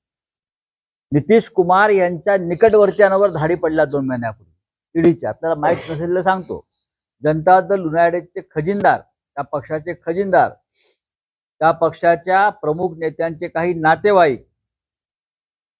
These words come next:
त्यांना अर्थपुरवठा करणारे प्रमुख लोक, त्यांच्यावर बिहारमध्ये धाडी पडले आणि दोन महिन्यात नितीश कुमार हे भाजपवासी झाले. ही modus operandi आहे. महाराष्ट्रामध्ये आम्ही वाकलो नाही.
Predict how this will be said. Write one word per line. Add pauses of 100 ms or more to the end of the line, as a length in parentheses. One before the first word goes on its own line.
(840)
त्यांना
अर्थपुरवठा
करणारे
प्रमुख
लोक,
त्यांच्यावर (300)
बिहारमध्ये
धाडी
पडले
आणि
दोन
महिन्यात
नितीश
कुमार (460)
हे
भाजपवासी
झाले. (1000)
ही
modus
operandi
आहे. (1160)
महाराष्ट्रामध्ये
आम्ही
वाकलो
नाही.